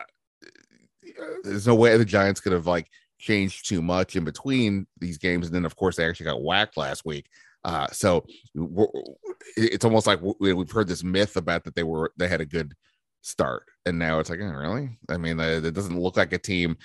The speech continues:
that's that, uh, that, that, that's good. But I think you, you know, yeah, if, if I'm right, you're, you're kind of optimistic about their chances this week, you know, relatively speaking, and think they can pull, pull this off. What, what gives you the optimism considering kind of what's been going on here?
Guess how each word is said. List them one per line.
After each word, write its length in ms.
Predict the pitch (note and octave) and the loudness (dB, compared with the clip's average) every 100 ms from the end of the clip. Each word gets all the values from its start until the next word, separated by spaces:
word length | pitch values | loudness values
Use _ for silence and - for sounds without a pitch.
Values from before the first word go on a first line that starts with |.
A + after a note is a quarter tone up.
| - _ - | -20 _ 0
that's 240 | F2+ - | 0 0
that, 360 | F2 F2+ E2+ - _ _ _ _ _ _ _ - | 2 4 2 -2 _ _ _ _ _ _ _ -2
uh, 500 | F#2 D#2+ D2+ C#2 - _ | 2 2 0 -2 -6 _
that, 320 | F#2 D2+ - | -6 -4 -2
that, 160 | F#2+ D2+ | 0 2
that's 160 | F2+ - | 0 2
good. 180 | A2 | 2
But 80 | G2+ | 4
I 60 | G2+ | 4
think 200 | C#3+ G2+ | 2 2
you, 160 | A#2 B2+ | 0 2
you 180 | G#2 A#2 | 6 6
know, 220 | G#2+ F#2+ | 6 2
yeah, 160 | E2+ F2+ G2 | -2 -4 -6
if, 120 | - _ - | -8 _ -8
if 140 | G#2+ | -6
I'm 120 | G2 | 0
right, 140 | A#2 E2+ | 0 0
you're, 260 | G#2+ A#2+ G#2+ | 0 0 -2
you're 180 | A2 | -8
kind 160 | - B2 | -2 -2
of 80 | G2 | 0
optimistic 640 | G2+ - F2+ G2+ - G2 | -2 -4 -4 -4 -6 -6
about 240 | F2 F2 | -2 -2
their 120 | F2 E2 | -2 -2
chances 380 | A#2 B2+ G#2 | 0 0 0
this 160 | F2+ - | -6 -2
week, 220 | F2+ F2 | -4 -4
you 120 | C#3+ | -4
know, 120 | G2+ F2 | 0 2
relatively 400 | E2+ E2+ D#2 D2+ | 0 -2 -6 -6
speaking, 420 | G2+ G#2 F2+ E2 - _ - | -4 -4 -4 -6 -10 _ -8
and 100 | F2+ | -2
think 200 | G2+ E2+ | 0 0
they 100 | F2+ | 0
can 140 | F2 | -2
pull, 440 | D#2+ F#2+ E2+ E2 - _ _ _ | 0 2 4 2 -4 _ _ _
pull 200 | - G#2 | 4 4
this 220 | D#2+ D2+ G2+ | 4 2 4
off. 400 | A2+ E2 D2+ - | 4 4 -2 -10
What, 360 | D#2 F#2 F2+ | -2 0 0
what 280 | E2 F#2 A2 | -2 -2 -2
gives 220 | A2 G2+ | -4 -4
you 60 | F2 | -2
the 100 | E2+ | 0
optimism 540 | F2+ G#2 F2+ E2+ D#2+ | 0 0 -4 -4 -6
considering 640 | D#2+ C3 - G2 F2 E2 D#2+ | -8 -6 -2 0 0 0 -6
kind 160 | G2+ E2+ | -6 -2
of 80 | |
what's 160 | E2+ - | -2 -2
been 140 | D#2+ | -6
going 120 | D2 D2 | -4 -2
on 200 | G2 D#2+ | -2 -2
here? 200 | C#2 | -6